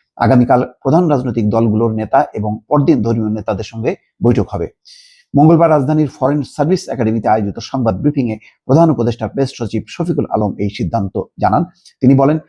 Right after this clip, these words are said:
ছাত্র নেতাদের সঙ্গে বৈঠকটি আজ সন্ধ্যা ছয়টা থেকে সাড়ে সাতটার মধ্যে হওয়ার কথা। রাষ্ট্রীয় অতিথি ভবন যমুনায় এই বৈঠক হবে। আর আগামীকাল বিকেলে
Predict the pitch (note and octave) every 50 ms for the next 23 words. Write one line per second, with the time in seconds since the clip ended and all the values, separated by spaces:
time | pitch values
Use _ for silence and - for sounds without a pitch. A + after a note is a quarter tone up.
0 | _ _ _ _ _ - C#3 - - F3 D#3+ D#3 D3 - D#3+ E3 G3 - E3+ D#3
1 | C3+ A2 B2 B2+ B2 C#3+ C3 - _ _ - C#3+ D3+ - - B2 A#2+ A2 - -
2 | - A#2+ A2+ A#2 A#2 - B2 A2+ A2+ A#2 - - - - A#2+ G#2+ A2+ A2+ - -
3 | A#2 A#2 - B2+ - B2 A#2+ A2+ G2+ - G#2 - - _ _ _ _ _ _ -
4 | C3 - - - A2+ - D#3 F#3 F#3 - _ _ _ _ _ _ _ _ _ _
5 | _ _ _ - B2 C#3 - - E3 E3 E3 F#3+ D#3 G3 F3 D#3+ D#3 D3+ D#3 C#3+
6 | C3 A#2+ B2+ B2+ C3+ C3 B2 - - B2 B2 A2+ A#2+ A2+ D3+ C3 C#3+ C3+ D3 D#3+
7 | F3 - _ - G#2+ A2 A#2 A2 A2+ B2 A#2+ A2+ A2+ A#2+ A2 A2 - _ - B2
8 | B2 - E3 G#2+ D#2